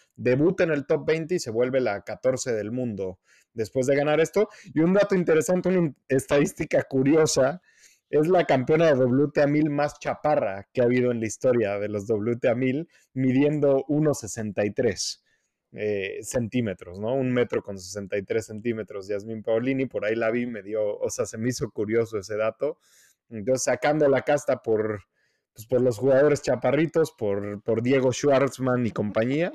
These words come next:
<laughs> Yasmín Paolini poniéndose la ca-, la camiseta, y Kalinskaya, un gran torneo, ¿no? Eh, juega siete partidos en nueve días, llega desde la quali,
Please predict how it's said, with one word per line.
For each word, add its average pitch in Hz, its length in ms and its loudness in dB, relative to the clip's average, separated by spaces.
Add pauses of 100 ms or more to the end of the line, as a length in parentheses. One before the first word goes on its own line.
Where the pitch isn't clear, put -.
(140)
<laughs> - 680 -14
Yasmín 123 500 -2
Paolini 151 500 -2
poniéndose 123 540 -8
la 123 120 -6
ca-, 127 260 -10
la 123 160 -4
camiseta, 175 520 -4 (280)
y 160 100 -2
Kalinskaya, 170 580 0
un 160 100 0
gran 139 200 0
torneo, 127 380 -4
¿no? 131 320 -10 (600)
Eh, 110 520 -4 (320)
juega 139 360 0
siete 160 260 -2
partidos 120 320 -6
en 117 120 -4
nueve 117 200 -2
días, 170 320 -2
llega 113 260 -4
desde 101 200 -8
la 101 180 -12
quali, 143 420 -4